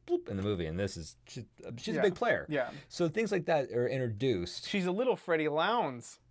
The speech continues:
Speaker 1: She is incredibly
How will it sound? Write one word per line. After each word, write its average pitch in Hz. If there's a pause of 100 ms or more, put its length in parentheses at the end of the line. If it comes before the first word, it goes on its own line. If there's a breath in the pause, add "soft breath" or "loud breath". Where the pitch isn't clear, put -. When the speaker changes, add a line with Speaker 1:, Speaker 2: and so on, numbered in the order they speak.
(340 loud breath)
Speaker 1:
She 147
is 87 (260 soft breath)
incredibly 98